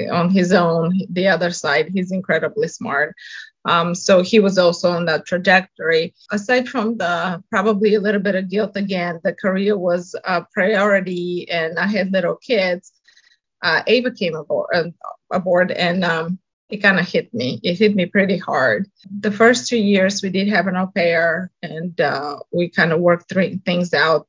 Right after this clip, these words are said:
Uh, I continued to work, but of course, as you know, in the community, it's very common that, uh, especially with kids that require twenty-four seven care, uh, that one of the parents will have to,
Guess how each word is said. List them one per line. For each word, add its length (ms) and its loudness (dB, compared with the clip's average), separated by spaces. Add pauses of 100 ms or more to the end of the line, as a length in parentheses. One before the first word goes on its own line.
(160)
Uh, 360 -2
I 100 2
continued 560 0
to 100 -6
work, 420 4
but 220 0 (260)
of 200 -2
course, 240 2
as 160 4
you 80 -2
know, 200 -2
in 120 0
the 100 -2
community, 800 -2
it's 180 -6
very 300 4
common 500 0
that, 300 2
uh, 340 -14 (380)
especially 720 0
with 260 -2
kids 320 -2
that 180 4 (220)
require 440 4
twenty-four 500 0
seven 400 -4
care, 520 0 (400)
uh, 220 4
that 280 4
one 260 2
of 100 -4
the 100 -2
parents 640 -4
will 140 2
have 360 -2
to, 520 4